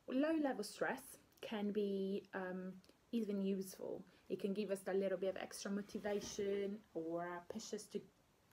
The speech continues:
be our best and perform more tasks at, uh, at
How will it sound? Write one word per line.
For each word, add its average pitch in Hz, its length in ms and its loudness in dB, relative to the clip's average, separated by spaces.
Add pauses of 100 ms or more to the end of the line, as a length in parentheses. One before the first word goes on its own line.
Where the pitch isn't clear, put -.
(140)
be 220 220 0
our 190 220 -4
best - 400 0
and 170 680 -8 (640)
perform 208 440 0 (140)
more 196 300 0 (300)
tasks - 480 -6
at, - 320 -10
uh, 180 280 -2
at 190 100 -4